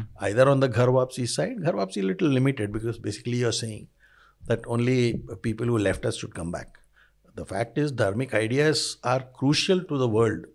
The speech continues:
to succeed. So that, uh, the th-, change, the last two things is, of course, the way,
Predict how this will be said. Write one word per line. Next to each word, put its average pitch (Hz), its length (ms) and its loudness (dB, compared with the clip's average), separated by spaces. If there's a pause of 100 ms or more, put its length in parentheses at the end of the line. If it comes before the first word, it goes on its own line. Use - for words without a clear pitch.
(160)
to 117 80 -12
succeed. - 500 -12 (480)
So 202 180 0
that, 139 340 0 (140)
uh, 127 260 -2
the 107 40 -4
th-, - 240 -14
change, 104 380 -8
the 85 480 -12
last 139 320 0
two 214 160 -2
things 208 340 0
is, 175 160 2
of 160 140 0
course, 147 400 2
the 110 100 -6
way, 127 340 0